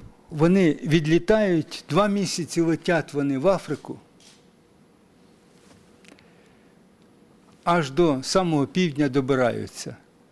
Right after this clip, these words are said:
деякі Африки. І там живуть вони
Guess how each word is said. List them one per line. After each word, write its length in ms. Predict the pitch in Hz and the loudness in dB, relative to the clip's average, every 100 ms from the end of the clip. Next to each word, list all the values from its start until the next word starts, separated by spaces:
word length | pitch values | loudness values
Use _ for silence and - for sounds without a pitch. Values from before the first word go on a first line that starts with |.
| _ _ _ _ _ _ - | _ _ _ _ _ _ -4
деякі 580 | 135 143 117 - 120 101 _ _ | 2 4 2 -2 -8 -8 _ _
Африки. 580 | 135 131 - 117 - 127 - - _ _ _ _ _ _ _ _ - - - - - _ _ _ _ _ | -2 -2 -4 -14 -16 -20 -20 -20 _ _ _ _ _ _ _ _ -20 -20 -20 -20 -20 _ _ _ _ _
І 100 | 190 | -2
там 400 | 175 262 277 233 - - | 2 2 2 0 -6 -12
живуть 480 | 180 190 220 247 - | -2 2 2 2 0
вони 360 | 196 202 196 | -2 0 -4